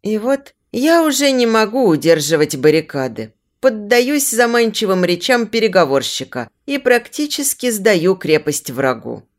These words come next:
"Я же вижу, у тебя не всё гладко. Подумай хотя бы об Алексе". Бернет использовал запрещённый приём. "Неделя". Я прикрыла глаза, спасаясь бегством от наваждения.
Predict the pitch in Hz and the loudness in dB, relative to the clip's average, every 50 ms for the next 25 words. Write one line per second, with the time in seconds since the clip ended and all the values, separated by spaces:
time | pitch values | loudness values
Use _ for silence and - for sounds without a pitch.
0 | _ _ _ _ _ _ _ _ _ - 156 147 147 165 160 147 135 165 175 147 | _ _ _ _ _ _ _ _ _ -8 -4 2 2 2 2 2 0 -2 -4 -4
1 | 117 120 120 110 - - - - _ _ _ _ _ _ _ 165 151 - 170 165 | -6 -8 -12 -12 -12 -14 -18 -18 _ _ _ _ _ _ _ -8 -6 -4 -4 0
2 | 151 185 190 190 190 185 180 - - 202 202 165 143 139 131 117 113 - _ - | 2 2 4 4 2 0 0 0 0 0 0 0 -2 -4 -4 -4 -6 -10 _ -18
3 | - 101 98 _ _ _ _ _ _ - 143 151 131 196 247 262 262 233 - 226 | -18 -18 -18 _ _ _ _ _ _ -2 -2 2 4 4 6 6 4 4 4 0
4 | 196 190 226 226 190 185 208 196 185 147 139 135 120 104 - - - - - - | 0 2 0 0 2 2 2 2 2 2 0 -2 -2 -2 -6 -10 -10 -10 -10 -10
5 | 80 - _ _ _ _ _ _ _ _ _ _ - 240 254 320 349 359 339 320 | -12 -18 _ _ _ _ _ _ _ _ _ _ -6 0 2 2 2 2 2 0
6 | 339 339 339 - - - 196 185 - - 185 202 226 247 247 277 262 294 277 226 | -2 -2 -2 -6 -6 -4 -4 -4 -2 0 2 2 2 2 0 0 0 0 0 2
7 | 190 180 - - 151 - - - 170 170 180 180 175 156 - - 131 131 120 104 | 0 -2 0 -2 -4 -2 0 2 2 2 2 2 0 0 -2 -2 -2 -2 -2 -2
8 | 117 110 107 101 104 _ _ _ _ _ _ _ _ _ _ 196 220 220 220 220 | -6 -8 -8 -10 -12 _ _ _ _ _ _ _ _ _ _ 2 4 4 6 6
9 | 220 202 175 175 185 185 160 143 151 147 143 _ _ _ _ _ _ _ _ _ | 4 4 2 0 2 2 2 2 0 -4 -6 _ _ _ _ _ _ _ _ _
10 | _ - 208 196 269 320 339 - 370 294 - - 185 220 247 262 240 202 202 208 | _ -4 0 2 2 2 2 2 0 0 0 2 4 4 6 6 4 4 2 2
11 | 202 180 139 135 135 127 123 - _ _ _ - - - 240 240 - - 262 254 | 2 2 0 0 -2 -2 -4 -6 _ _ _ -16 -6 -4 -2 -2 2 4 4 4
12 | 254 226 220 202 233 233 151 - - - - 147 143 143 143 139 - - 156 156 | 4 2 -2 0 2 2 2 2 -2 -6 -4 -4 -2 -2 -2 -2 -2 -2 -2 2
13 | 147 160 165 147 143 123 135 139 131 123 120 117 110 104 104 - | 2 2 2 2 -2 -4 -2 -2 -2 -2 -2 -6 -8 -8 -10 -14